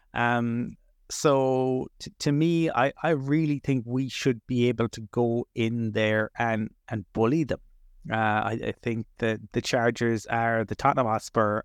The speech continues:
of the N F L, and if you show up and you do your job properly, you can get at them and you can win this um, I think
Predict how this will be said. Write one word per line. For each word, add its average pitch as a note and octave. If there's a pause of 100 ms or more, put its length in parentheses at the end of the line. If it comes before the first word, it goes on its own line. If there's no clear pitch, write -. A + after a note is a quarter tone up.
(120)
of G#2
the A2+
N C3
F A#2
L, G#2 (500)
and G#2
if -
you A2 (380)
show E3+
up C3
and A2+
you A2 (100)
do C3+
your A#2+
job G#2+
properly, A2+
you G#2
can A#2+
get G#2+
at G#2+
them G#2
and G#2+
you G#2+
can G2+
win G#2 (140)
this - (560)
um, G#2 (680)
I B2
think B2+